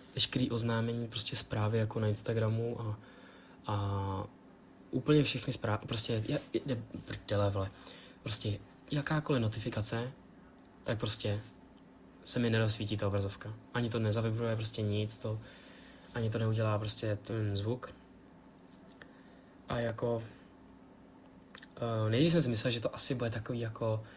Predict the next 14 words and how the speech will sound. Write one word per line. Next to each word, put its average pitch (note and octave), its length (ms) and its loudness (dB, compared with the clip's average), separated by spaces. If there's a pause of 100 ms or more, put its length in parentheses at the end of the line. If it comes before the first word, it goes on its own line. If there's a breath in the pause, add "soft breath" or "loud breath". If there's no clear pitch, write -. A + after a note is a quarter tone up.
(260 loud breath)
trochu A#2+ 240 -6
blbý, B2 260 0
ne? A2+ 200 4
Že A2+ 140 0
prostě A2+ 280 0
vám A2 120 2
někdo A2 180 2
bude A2+ 140 2
psát, A2 320 -2
ty - 100 -4
vole, A2 160 2
nevím, A2+ 220 2
na A2+ 80 2
Instagramu A2+ 640 0